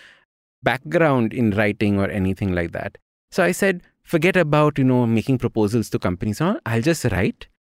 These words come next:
and I will publish it fast," because I like that speed of, you know, doing things. You've seen me do this in the podcast. You've seen how we've created this three hundred sixty-five reels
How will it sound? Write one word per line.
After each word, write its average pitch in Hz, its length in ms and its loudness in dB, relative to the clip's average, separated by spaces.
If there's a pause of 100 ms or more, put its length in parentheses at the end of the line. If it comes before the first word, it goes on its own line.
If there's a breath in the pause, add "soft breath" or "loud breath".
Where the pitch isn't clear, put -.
(160)
and 139 120 -2
I 131 60 0
will 139 100 2
publish 98 400 -4
it - 100 -6
fast," - 360 -12
because 135 260 -4
I 151 100 -4
like 143 300 -2
that 165 160 -2
speed 156 540 -2 (260 loud breath)
of, 127 260 -4
you 117 80 0
know, 104 160 -2 (360)
doing 147 300 4
things. 92 400 -2
You've 110 260 -2
seen 123 340 2
me 123 80 2
do 110 200 2
this 110 180 -2
in 110 80 -8
the 104 80 -2
podcast. 101 540 -2
You've 107 180 0
seen 117 240 0
how 101 160 2
we've 104 260 0
created 101 440 0
this 101 180 0
three 110 160 -2
hundred 104 180 0
sixty-five 101 720 -2
reels 113 540 0